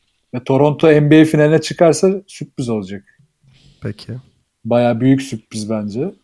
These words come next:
Speaker 1: Batı'da da, e, şu anda New Orleans ya da Utah'ın kalması bence direkt sürpriz. Özellikle döndükleri noktadan itibaren kalmaları sürpriz yani. Golden, yani diğer tarafta evet, başka bir şey yok. Bu kadar bendeki sürprizler. <laughs>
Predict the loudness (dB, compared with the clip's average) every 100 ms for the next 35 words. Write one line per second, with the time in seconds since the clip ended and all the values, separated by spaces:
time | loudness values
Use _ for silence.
0 | _ -6 -2 0 2 2 4 6 4 2
1 | -4 -8 -6 -6 -6 -6 -6 -8 -8 -12
2 | -4 4 4 4 2 2 4 4 4 4
3 | 0 2 2 4 2 4 2 2 2 2
4 | 2 -2 -2 0 0 0 -2 -2 -6 -20
5 | -14 -14 -10 -10 -6 -6 -8 -6 -2 -2
6 | -2 -6 -4 0 0 0 -2 -2 0 -2
7 | -4 -8 -8 -6 -8 -12 _ _ _ _
8 | -4 -2 0 0 0 -2 -8 -14 -12 -10
9 | -8 -8 -8 -8 -12 _ _ _ _ _
10 | _ _ _ _ _ _ -2 0 0 0
11 | -2 0 2 2 0 -2 -6 -2 2 2
12 | 0 0 0 0 -2 -2 -4 -8 -12 -6
13 | -4 -4 -10 -20 _ -12 -10 -8 -10 -12
14 | -16 -20 -20 _ _ -20 -8 -4 -2 -4
15 | -8